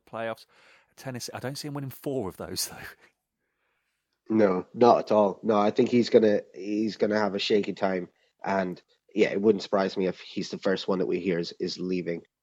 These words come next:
Speaker 1: Yeah, so what we'll do is we, we can start prepping for a couple of weeks of who's likely to replace him. We'll get ahead of that. Who's gonna be going to the Jags? <laughs>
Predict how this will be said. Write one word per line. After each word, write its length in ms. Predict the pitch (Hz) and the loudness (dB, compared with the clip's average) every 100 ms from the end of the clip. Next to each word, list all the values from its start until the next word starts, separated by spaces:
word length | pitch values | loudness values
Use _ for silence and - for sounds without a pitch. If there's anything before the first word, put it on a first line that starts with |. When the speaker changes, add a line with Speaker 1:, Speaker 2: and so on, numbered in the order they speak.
| _ | _
Speaker 1:
Yeah, 180 | 98 92 | -8 -8
so 140 | - 92 | -8 -6
what 220 | 104 110 | -6 -4
we'll 120 | 104 | -6
do 200 | 104 92 | -8 -8
is 140 | 87 | -10
we, 100 | 101 98 | -12 -12
we 60 | |
can 120 | - | -12
start 260 | 101 101 - | -8 -8 -8
prepping 320 | - 107 98 | -8 -8 -10
for 80 | - | -18
a 40 | 95 | -16
couple 200 | 101 92 | -12 -10
of 60 | |
weeks 240 | 95 - - | -10 -10 -18
of 80 | - | -12
who's 220 | 101 92 | -10 -8
likely 200 | 92 95 | -10 -10
to 120 | 95 | -12
replace 400 | 92 - 95 90 | -12 -8 -8 -8
him. 100 | 85 | -14
We'll 120 | 87 | -14
get 160 | 87 92 | -12 -12
ahead 240 | 90 95 | -10 -10
of 100 | 87 | -10
that. 160 | 87 85 - | -12 -14 -10
Who's 200 | 95 - | -10 -8
gonna 160 | 90 | -14
be 60 | 87 | -12
going 300 | 95 87 82 | -10 -10 -12
to 140 | - | -14
the 240 | 82 85 _ | -14 -14 _
Jags? 420 | 92 78 - - - - | -14 -12 -12 -14 -14 -20
<laughs> 100 | - | -16